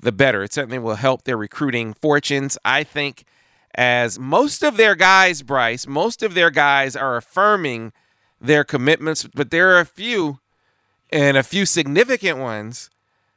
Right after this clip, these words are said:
that are pretty flimsy at the moment. But let's just talk about the affirmations they got. Guys who have continued to stay the course in their pledges to Michigan,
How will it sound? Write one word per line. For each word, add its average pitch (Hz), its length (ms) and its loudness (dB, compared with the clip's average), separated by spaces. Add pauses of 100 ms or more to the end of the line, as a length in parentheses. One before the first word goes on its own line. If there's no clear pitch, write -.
that 143 280 2
are 135 140 2
pretty 139 360 -6
flimsy 185 720 -2
at 135 160 -2
the 120 80 -8
moment. 98 440 -6 (440)
But 139 80 -2
let's 247 200 2
just 302 200 -4
talk 247 220 2
about 196 240 2
the 185 140 -8
affirmations 165 840 -2
they 135 160 -4
got. 120 440 0 (420)
Guys 170 500 4
who 175 160 -4
have 143 640 0 (600)
continued 180 640 0
to 156 100 -4
stay 170 300 0
the 139 80 -2
course 165 400 0
in 143 80 -6
their 143 160 -4
pledges 151 460 -4
to 127 140 -4
Michigan, 139 500 -2